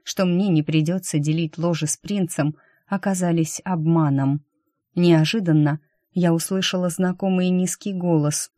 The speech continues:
«Эдуард, зачем ты пригласил меня? Что за срочное дело?» Подняла голову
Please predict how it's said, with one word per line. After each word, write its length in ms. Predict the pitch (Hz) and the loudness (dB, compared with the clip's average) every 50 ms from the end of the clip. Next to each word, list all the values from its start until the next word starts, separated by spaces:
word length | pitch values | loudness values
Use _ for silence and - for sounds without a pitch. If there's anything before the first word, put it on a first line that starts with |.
| _ _ _ _ _ _ _ _ _ _ _ - | _ _ _ _ _ _ _ _ _ _ _ -2
«Эдуард, 640 | 165 170 160 151 143 127 123 117 117 - - - _ _ _ - | 0 2 2 2 2 0 -2 -4 -6 -10 -14 -20 _ _ _ 0
зачем 500 | 170 160 170 160 156 - - 151 147 147 | 2 4 4 2 2 0 0 0 0 0
ты 120 | - 151 | 0 -2
пригласил 640 | 151 - 160 147 156 151 147 147 - - - 147 143 | -2 0 0 2 2 2 2 0 -2 -2 -2 0 2
меня? 440 | 147 147 143 143 143 139 139 151 156 _ _ _ _ _ _ | 4 4 4 4 4 2 0 -2 -4 _ _ _ _ _ _
Что 320 | - - - - 180 170 | -12 -8 -2 0 0 2
за 100 | 156 175 | 2 0
срочное 640 | 185 - - 175 160 151 - - - 165 160 160 160 160 | 0 -2 -2 -2 -2 -2 -2 0 0 2 4 4 4 2
дело?» 460 | 160 175 185 160 143 139 139 143 147 - _ _ _ _ _ _ _ _ - | 2 0 0 0 0 0 0 -2 -4 -6 _ _ _ _ _ _ _ _ -2
Подняла 500 | - 165 156 170 175 175 170 170 160 156 | 0 2 4 4 4 4 4 4 2 2
голову 600 | 156 170 190 214 208 185 160 151 151 151 160 | 0 0 -2 -2 0 0 0 0 0 -2 -4